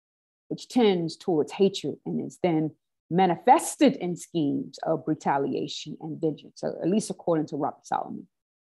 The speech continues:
In Baldwin's view, what is the difference between useful and useless anger is the presence of hate in the latter. This is not merely an expressive,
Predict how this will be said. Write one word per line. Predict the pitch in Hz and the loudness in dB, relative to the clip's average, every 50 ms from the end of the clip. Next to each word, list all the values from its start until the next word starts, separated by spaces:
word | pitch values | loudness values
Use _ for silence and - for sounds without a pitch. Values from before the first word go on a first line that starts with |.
| _ _ _ _ - | _ _ _ _ 2
In | 190 | 6
Baldwin's | 175 240 240 247 240 226 208 196 - | 8 10 10 10 10 8 6 6 4
view, | 151 156 151 156 170 226 226 214 | 2 2 2 2 2 -2 -2 2
what | 185 196 196 | 4 6 8
is | 196 190 | 6 6
the | - 175 | 4 4
difference | 156 165 214 208 214 196 190 - | 4 4 4 4 2 -2 -4 -6
between | 180 170 - - 196 165 160 156 151 | -10 -10 -6 -4 -4 -2 -2 2 4
useful | 196 226 226 - - - 208 185 - - | 4 4 4 4 2 2 2 2 2 0
and | 165 160 160 | -2 -2 2
useless | 185 226 202 - - 170 160 - - | 2 2 2 0 -2 -4 -4 -4 -4
anger | 156 165 147 139 160 151 156 _ _ _ _ _ _ _ | -4 -4 -4 -4 -4 -6 -6 _ _ _ _ _ _ _
is | - 269 285 294 294 269 233 - | 4 6 8 8 8 6 4 0
the | - | -4
presence | - - - - 208 208 190 208 202 190 - | -8 -6 -4 0 0 2 2 2 2 0 -2
of | 190 - - - | -6 -10 -10 -6
hate | - 165 160 151 151 - _ _ - | -2 0 0 0 0 -4 _ _ -10
in | 165 165 156 156 160 156 190 160 | -8 -6 -6 -6 -6 -10 -10 -8
the | - 147 | -6 -6
latter. | 139 - - - - - _ 180 _ _ _ _ _ _ _ _ _ _ _ _ _ _ _ _ _ _ - | -6 -6 -8 -10 -14 -18 _ _ _ _ _ _ _ _ _ _ _ _ _ _ _ _ _ _ _ _ 4
This | 349 359 359 381 | 4 4 6 4
is | 440 285 | 4 6
not | 262 262 220 - | 6 4 4 4
merely | 185 170 170 180 196 226 240 233 240 233 233 233 - _ _ _ _ _ _ _ _ | 2 2 4 6 6 6 6 6 4 4 2 -2 -8 _ _ _ _ _ _ _ _
an | - - 160 | -2 0 0
expressive, | - - - - - - - 208 226 226 - - - 185 170 | -2 -4 -10 -14 -10 -2 2 2 2 2 0 -4 -4 -4 -4